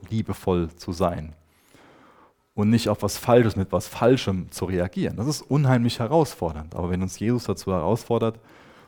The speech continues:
dann wird er uns auch Kraft geben. Dann haben wir auch die Verantwortung untereinander, uns da Kraft für zu geben, füreinander, ja, im Gebet da zu sein. Unterordnung bedeutet auf keinen Fall,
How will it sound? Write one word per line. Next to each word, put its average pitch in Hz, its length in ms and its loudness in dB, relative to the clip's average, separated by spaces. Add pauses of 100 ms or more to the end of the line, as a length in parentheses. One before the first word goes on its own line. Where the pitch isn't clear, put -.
(140)
dann 92 160 -2
wird 107 180 -2
er 110 140 4
uns 117 160 -2
auch 110 200 -2
Kraft - 300 -12
geben. 82 480 -12
Dann 90 140 -6
haben 101 180 0
wir 113 140 2
auch 104 60 0
die 104 120 -6
Verantwortung 101 520 -2
untereinander, 104 560 -2
uns 82 200 -8
da 87 200 -2
Kraft 95 360 -4
für 87 160 -6
zu - 160 -16
geben, 90 320 -6
füreinander, 85 540 -6 (180)
ja, 95 120 -4
im 90 160 -8
Gebet 104 360 0
da 90 160 2
zu - 140 -10
sein. 82 360 -8 (4000)
Unterordnung 127 500 6
bedeutet 120 480 4
auf - 180 -10
keinen 131 300 2
Fall, 110 500 6